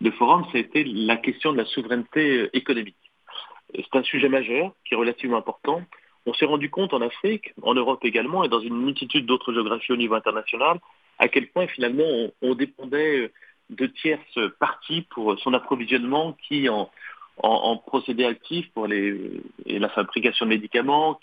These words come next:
qui en pro-, produits ag-, agroalimentaires, et cetera. Et, et ça a conduit beaucoup de, de dirigeants, beaucoup de gouvernements à se dire, bon, comment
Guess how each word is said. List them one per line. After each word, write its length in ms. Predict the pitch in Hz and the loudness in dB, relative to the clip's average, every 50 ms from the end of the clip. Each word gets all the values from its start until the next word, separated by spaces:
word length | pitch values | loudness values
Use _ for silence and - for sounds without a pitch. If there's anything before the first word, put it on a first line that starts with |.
| - | -4
qui 100 | - 139 | -2 0
en 80 | 123 110 | 0 0
pro-, 280 | - - - 120 113 110 - _ _ - 98 - - | -2 -2 0 0 0 0 -4 _ _ -20 -20 -20 -14
produits 340 | - - 127 117 120 123 117 | -8 -6 -4 0 2 2 2
ag-, 140 | 107 104 - - | 2 2 0 0
agroalimentaires, 760 | 117 120 117 104 117 113 113 113 113 113 117 - 113 101 104 | 0 0 0 0 0 0 0 0 0 -2 -2 -2 -2 -4 -4
et 80 | 107 - | -6 -8
cetera. 380 | - - 107 101 123 156 175 - _ - - - - - - - - - - - - - | -6 -4 -2 0 0 0 -2 -6 _ -10 -8 -8 -6 -6 -4 -4 -4 -2 -4 -4 0 4
Et, 160 | - 139 170 | 4 4 4
et 80 | 190 - | 4 4
ça 80 | - 165 | 4 4
a 40 | 156 | 4
conduit 280 | - 165 160 156 170 175 | 4 0 -4 -2 -2 -4
beaucoup 300 | 143 165 175 - - 185 | -4 -6 -8 -4 -2 0
de, 280 | 160 147 127 120 90 | 2 4 4 4 2
de 120 | - 120 135 | 2 2 0
dirigeants, 600 | 127 135 135 127 131 117 147 160 180 202 190 160 | 2 2 2 2 2 2 2 2 2 2 2 0
beaucoup 280 | 139 120 120 - - 151 | 0 -2 -4 -2 -2 0
de 60 | 123 | 0
gouvernements 720 | 113 123 135 139 123 127 127 127 139 147 170 185 185 170 - - | 2 4 4 4 4 4 2 2 2 2 2 0 -2 -2 -2 0
à 120 | 117 117 | 0 0
se 120 | - - 120 | 0 -2 0
dire, 240 | 117 147 170 165 135 | 2 2 2 2 0
bon, 140 | 110 107 - | -6 -8 -4
comment 260 | - 147 143 147 143 | -4 -2 -2 -2 -4